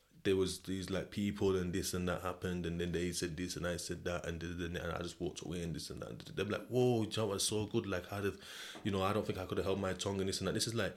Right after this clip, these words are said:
women and older women and, do you know what I mean? Or guys that don't, like, aren't like that, that are saying they couldn't have held,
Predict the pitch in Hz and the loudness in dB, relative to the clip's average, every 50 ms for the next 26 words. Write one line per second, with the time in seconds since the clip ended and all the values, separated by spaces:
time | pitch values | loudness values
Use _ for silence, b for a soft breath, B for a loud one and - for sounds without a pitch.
0 | B B B B B B B B B B B B B B _ _ _ _ _ _ | B B B B B B B B B B B B B B _ _ _ _ _ _
1 | _ _ - 120 123 135 147 151 139 127 117 113 117 123 120 110 107 107 131 151 | _ _ 4 10 12 12 12 12 12 12 12 12 12 10 10 8 8 10 10 10
2 | 147 135 117 110 107 101 98 110 113 107 120 131 131 123 107 101 95 87 107 120 | 10 10 8 8 6 6 6 6 6 6 6 8 8 8 6 6 6 8 8 10
3 | 127 123 110 101 104 90 107 110 110 110 - - - 101 101 - - - 110 113 | 10 8 6 4 2 4 4 4 4 4 0 -2 -2 -2 -2 0 2 4 4 4
4 | - 98 104 123 135 - - 110 98 - - 104 104 - 104 - - 110 107 101 | 6 6 6 6 6 6 4 2 2 2 0 0 2 2 2 2 2 2 4 4
5 | 104 113 113 - 117 104 - 95 101 110 110 110 98 90 90 | 4 2 2 2 0 0 0 2 4 6 6 6 4 0 -4